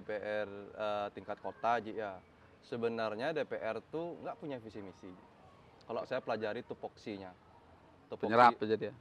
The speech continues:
Speaker 1: Iya, tupoksi itu adalah, eh, fungsinya dia apa sih gitu loh.
Speaker 2: Hmm.
Speaker 1: Apa sih fungsinya dia ini, eh, menjabat, eh, selaku anggota dewan? Karena kita tuh lebih ke pengawasan,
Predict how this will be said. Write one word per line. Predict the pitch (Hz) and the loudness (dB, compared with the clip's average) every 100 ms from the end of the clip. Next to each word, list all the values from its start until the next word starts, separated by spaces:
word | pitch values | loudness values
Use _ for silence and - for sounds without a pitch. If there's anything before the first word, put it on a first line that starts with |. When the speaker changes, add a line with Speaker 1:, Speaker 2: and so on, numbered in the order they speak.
| - | -8
Speaker 1:
Iya, | 107 101 87 92 - | -2 -2 -4 -12 -14
tupoksi | 110 113 95 120 | -10 -8 -6 -6
itu | 110 | -4
adalah, | 135 117 110 131 135 101 | -2 0 2 2 2 2
eh, | 110 107 107 104 101 | 6 6 4 2 -2
fungsinya | - 127 123 127 | -4 -6 -2 -2
dia | 117 139 | 0 0
apa | - 123 | 0 0
sih | 127 147 | 0 -2
gitu | 101 107 | -6 -6
loh. | 95 | -6
Speaker 2:
Hmm. | 120 113 - - - - - - | -6 -8 -14 -20 -20 -20 -10 -6
Speaker 1:
Apa | - | -2
sih | 139 151 | -2 -2
fungsinya | 131 120 123 117 | -4 -2 0 0
dia | 107 107 | 2 0
ini, | 104 117 123 | 0 -4 -6
eh, | - - 110 104 98 - | -10 -2 0 0 -2 -6
menjabat, | 117 113 92 113 120 - - - - - - - | -4 -2 0 2 0 -2 -20 -20 -20 -20 -14 -2
eh, | 110 104 104 - | 2 2 2 -2
selaku | - 113 98 - 135 127 - - - | 0 0 0 -2 -4 -4 -10 -20 -4
anggota | 101 107 107 101 107 | 2 2 2 -2 -4
dewan? | 98 92 90 87 - - - - - - - - | -4 -6 -8 -12 -20 -20 -20 -20 -20 -20 -14 -6
Karena | 107 | -4
kita | 147 127 113 104 | -4 -2 -2 -2
tuh | |
lebih | 143 110 123 156 | -2 -4 -4 -4
ke | 170 | -6
pengawasan, | - 110 98 95 90 104 101 | -6 -8 -6 -8 -8 -8 -8